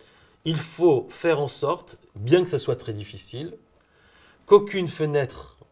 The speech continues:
ne donne sur la fenêtre du voisin, qu'aucune porte ne donne sur la porte du voisin. » Pourquoi ? Pour que chacun puisse vivre sans être regardé par l'autre, parce que ça serait un préjudice de son intimité.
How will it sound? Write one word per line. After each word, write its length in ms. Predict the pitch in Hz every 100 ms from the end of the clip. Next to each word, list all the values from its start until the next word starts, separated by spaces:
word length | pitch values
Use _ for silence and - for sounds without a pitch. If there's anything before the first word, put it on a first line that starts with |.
| _ -
ne 140 | 131
donne 220 | 127 139
sur 220 | 127 -
la 100 | 107
fenêtre 440 | 101 120 117 110 104
du 100 | 101
voisin, 460 | 98 107 107 156 - _ _ _ _ _ _ _
qu'aucune 380 | 175 165 165 143
porte 440 | - 202 - -
ne 120 | 131
donne 240 | 131 160 170
sur 180 | -
la 120 | 127 113
porte 300 | - 160 127
du 140 | 113
voisin. » 380 | 110 113 95 92 _ _ _ _ _ _
Pourquoi ? 520 | 117 - 110 113 185 _ _ _ - _
Pour 240 | - 160 -
que 320 | 170 131 98 -
chacun 680 | - 208 202 202 175 131 98
puisse 260 | - 131 -
vivre 540 | 101 107 202 214 123 - _
sans 400 | - - 185 143
être 280 | 147 - 120
regardé 840 | 107 165 156 131 117 110 147 214 - _
par 180 | - 107
l'autre, 420 | 120 190 214 - _ _ _
parce 180 | - 123
que 100 | 190
ça 140 | 180 123
serait 220 | - 156
un 120 | 120
préjudice 800 | - - 160 135 123 185 - - _ 110
de 100 | 120
son 300 | - 160 165 - -
intimité. 720 | 120 135 - 120 110 -